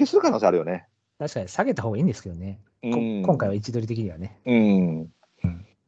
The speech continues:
Speaker 1: それされると、ちょっと的になって耐えられるほどの馬でもないかなと思ったんで、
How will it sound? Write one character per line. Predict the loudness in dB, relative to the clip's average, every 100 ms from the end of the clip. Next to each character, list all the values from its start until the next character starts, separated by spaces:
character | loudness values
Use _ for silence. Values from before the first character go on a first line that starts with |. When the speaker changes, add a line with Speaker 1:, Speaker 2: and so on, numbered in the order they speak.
| _ _ -2
Speaker 1:
そ | 0
れ | 2
さ | 4
れ | 4
る | 6
と、 | 8 8 6 4 -4 _ _ _ -18
ち | 0
ょ |
っ | 0
と | 2
的 | 4 6
に | 6
な | 4
っ | 2
て | 0
耐 | 2 6
え |
ら | 8 8
れ |
る | 6
ほ | 4
ど | 4
の | 4
馬 | 0
で | -2
も |
な | -4
い | -4
か | -2
な | -2
と | -2
思 | -6
っ |
た | -6
ん | 0
で、 | 0